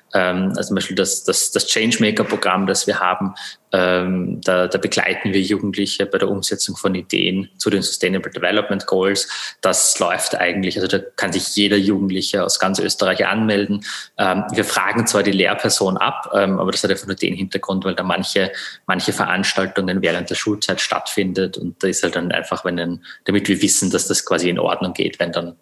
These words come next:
wenn man dann einmal oder zweimal fehlt im Unterricht. Aber das ist offen für alle. Auch der Ideen- und Businessplan-Wettbewerb kann sich jeder anmelden, der mitmachen möchte.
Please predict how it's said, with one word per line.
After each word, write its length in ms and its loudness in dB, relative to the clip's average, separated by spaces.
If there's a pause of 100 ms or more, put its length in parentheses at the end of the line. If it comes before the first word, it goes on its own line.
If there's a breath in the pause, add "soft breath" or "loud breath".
(160)
wenn 100 0
man 140 -2
dann 100 -2
einmal 260 0
oder 160 -2
zweimal 300 -4
fehlt 260 -4
im 120 -6
Unterricht. 400 -10 (420 loud breath)
Aber 140 2
das 180 2
ist 220 2
offen 280 0
für 160 2
alle. 280 2
Auch 100 -2
der 140 0
Ideen- 240 0
und 120 -4
Businessplan-Wettbewerb 1080 -2
kann 160 -4
sich 160 -6
jeder 180 -2
anmelden, 420 -4
der 100 -8
mitmachen 500 -8
möchte. 340 -4